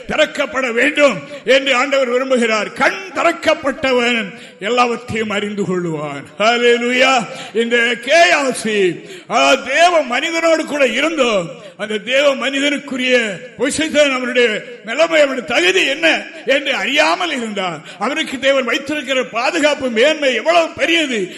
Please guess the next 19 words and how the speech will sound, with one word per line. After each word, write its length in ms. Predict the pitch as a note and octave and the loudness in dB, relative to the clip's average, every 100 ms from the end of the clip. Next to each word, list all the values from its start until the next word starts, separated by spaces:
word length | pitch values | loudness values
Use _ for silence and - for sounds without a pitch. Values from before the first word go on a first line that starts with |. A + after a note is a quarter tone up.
| - | -8
என்கிறது 440 | A#3 B3+ B3 A3+ | -6 -2 -2 -4
தெரியாமல் 500 | A3 B3 E4 D#4+ D4+ | -4 -2 0 0 0
இருந்தான். 720 | A#3 G3+ F#3+ F3+ D#3+ D3 - - _ _ _ - - _ _ _ | -2 -2 -4 -6 -6 -10 -18 -20 _ _ _ -20 -20 _ _ _
அவன் 160 | D#3+ D#3 | -16 -16
வந்து 80 | |
அலறுகிறான், 600 | D3 F#3 A3+ E3 D#3+ D3+ D3+ | -14 -6 -6 -6 -10 -10 -10
"ஐயோ, 680 | F3 G3 G#3 A3 A3 F#3 - - - | -8 -4 -2 -2 -2 -4 -8 -18 -10
தேவனுடைய 400 | G3+ A3 G#3+ G#3 | -6 -4 -6 -8
மனுஷனே, 340 | G#3+ A#3+ B3 A#3+ | -8 -4 -2 -2
நாம் 200 | G3 - | -4 -8
தனியா 240 | A3 C#4 | -8 -4
இருக்கின்றோமே, 960 | B3+ G3+ - A3 F#3+ F#3 F#3 G3+ F3+ C#3+ - - - - | -2 -4 -6 -8 -6 -6 -4 -4 -4 -8 -16 -20 -20 -20
பெரிய 460 | G#3 C#4+ D#4+ E4 | -12 -4 0 0
சேனை 400 | E4 C#4 D#4+ E4 | -2 0 2 2
வந்து, 260 | D4+ D#4 C#4 | 0 -2 -4
படைகள் 380 | A3 C#4 E4+ E4 | -4 0 0 0
வந்து 200 | D4+ C#4+ | -2 -2
இறங்கி 280 | C4+ F4 F4 | -2 -2 -2
இருக்கிறது, 800 | D#4 B3+ C4+ B3 A#3+ A#3+ D#3+ | -4 -2 0 2 4 2 0